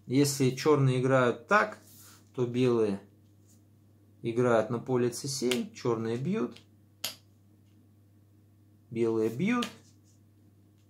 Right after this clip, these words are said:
И сюда нельзя играть, надо играть сюда. И белые спокойно проводят все три шашки в дамке.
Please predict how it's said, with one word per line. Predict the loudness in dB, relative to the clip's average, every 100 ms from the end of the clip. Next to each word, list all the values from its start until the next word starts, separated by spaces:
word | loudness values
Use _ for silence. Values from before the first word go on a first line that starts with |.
| _ -20 _ _ -10
И | -4 -4 -4 -8 -20
сюда | -10 0 4 4
нельзя | 2 2 2 2
играть, | 2 0 0 -4 -18 _ -20 -18 -6
надо | -4 0 0
играть | 2 0 -2
сюда. | -4 -2 0 -2 -6 -20 -20 -20 _ -6
И | -4
белые | 0 4 4 4
спокойно | 2 -4 2 4 4 2 -2 -4
проводят | 0 2 2 2 -2
все | -4 -4
три | -2 -4
шашки | -4 -4 -6 -6
в | -6
дамке. | -4 -4 -4 -10